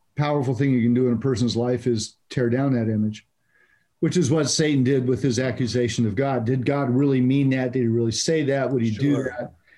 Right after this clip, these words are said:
Speaker 1: And, and so he gave us an image, the highest image that he could think of, of who he was to us. He's our Father.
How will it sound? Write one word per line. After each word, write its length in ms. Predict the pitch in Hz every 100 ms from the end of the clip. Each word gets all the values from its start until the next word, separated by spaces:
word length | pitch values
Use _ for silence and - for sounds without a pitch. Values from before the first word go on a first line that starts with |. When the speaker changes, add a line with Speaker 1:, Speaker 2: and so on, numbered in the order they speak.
| _ _ _ _ _ 151
Speaker 1:
And, 360 | 151 156 147 - -
and 220 | 156 151
so 260 | - 160 139
he 140 | 147
gave 320 | 127 165 208
us 200 | 226 185
an 160 | 226 202
image, 540 | 196 165 143 135 123
the 120 | - 120
highest 500 | - 190 214 180 180
image 340 | 170 175 120
that 140 | 135
he 160 | 120 175
could 200 | 175 143
think 300 | - 160 143
of, 380 | 117 107 110 113 _ _ _ -
of 160 | 120
who 280 | 95 170 175
he 140 | 160 170
was 360 | 147 135 123
to 180 | - 131
us. 240 | 117 107 -
He's 220 | 123 107
our 380 | 117 117 113 110 _ _ _ _ _
Father. 760 | - - 131 131 127 110 104